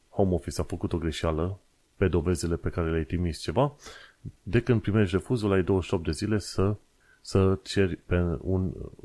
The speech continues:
review administrativ și ăla te costă optzeci de lire. Vei primi review dacă ți se schimbă statusul pe ideea că au greșit. Și, uh, de exemplu, să zicem, poți să aplici pentru ad-, review administrativ dacă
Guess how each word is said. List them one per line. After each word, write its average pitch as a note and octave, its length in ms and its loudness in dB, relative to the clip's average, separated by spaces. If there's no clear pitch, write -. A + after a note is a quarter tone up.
review F2+ 420 0
administrativ E2 720 -2
și - 180 -4
ăla F#2+ 120 2
te F#2 100 -4
costă F#2 300 -4
optzeci E2+ 360 -2
de D#2 220 -2
lire. E2 380 -4
Vei F2 160 -2
primi G2 260 -2
review G#2+ 440 -2
dacă G2 300 0
ți - 140 -6
se F#2 120 -4
schimbă F2 320 0
statusul F#2+ 640 -4
pe F2+ 100 0
ideea E2+ 300 0
că - 140 -6
au E2 180 0
greșit. - 480 -6
Și, F#2 500 -2
uh, D2+ 280 -8
de - 100 -6
exemplu, F#2 680 2
să - 140 -6
zicem, F2+ 400 -2
poți C3 180 2
să - 60 0
aplici F2 240 -2
pentru E2 400 0
ad-, D2+ 440 -6
review F2+ 320 2
administrativ E2+ 680 -2
dacă F#2 600 0